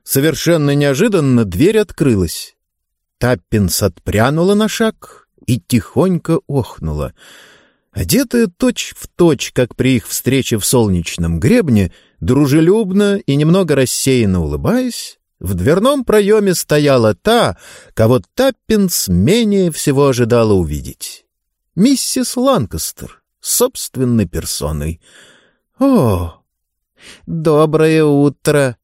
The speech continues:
Вам нужна миссис Перри?» — спросила миссис Ланкастер. «Знаете, сегодня рыночный день.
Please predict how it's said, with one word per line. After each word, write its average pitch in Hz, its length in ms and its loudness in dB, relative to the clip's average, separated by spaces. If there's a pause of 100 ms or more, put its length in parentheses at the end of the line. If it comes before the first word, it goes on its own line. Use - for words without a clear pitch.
(260)
Вам 117 320 2
нужна 127 360 0
миссис 127 520 0
Перри?» — 120 600 0 (280)
спросила 113 600 -2
миссис 107 440 -4
Ланкастер. 107 720 -4 (360)
«Знаете, 196 1000 2
сегодня 170 600 2
рыночный 175 640 2
день. 107 420 0